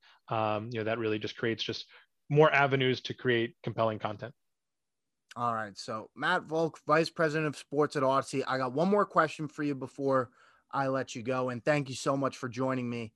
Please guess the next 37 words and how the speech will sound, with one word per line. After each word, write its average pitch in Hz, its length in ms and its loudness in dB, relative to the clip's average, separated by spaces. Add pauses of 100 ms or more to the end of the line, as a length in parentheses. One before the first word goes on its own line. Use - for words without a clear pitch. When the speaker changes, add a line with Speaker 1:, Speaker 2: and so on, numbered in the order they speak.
(280)
Speaker 2:
in 123 140 -4
the 110 80 -6
first 139 400 0
place. 123 320 -4 (400)
We've 156 200 2
mentioned 214 380 4
a - 40 6
lot 160 340 8
of 139 160 -2
how 143 200 6
the 131 140 0
sports 151 400 0
gambling 139 480 0
space 135 440 -4
is 113 140 -6
growing, 113 520 0 (100)
whether 127 320 0
it 123 180 -4
be 131 320 -2 (240)
with 127 260 0
broadcast, 180 760 6
whether 135 260 0
it 117 120 -4
be 135 220 0
just 127 280 -6
in 110 140 -6
general 175 480 2
with 131 200 -6
legalization 131 760 -4
across 175 360 -2
the 156 80 -18
country. 165 420 -2 (300)
It 202 120 6
is 214 160 2
definitely 196 480 2
growing. 156 520 6
And 135 260 -4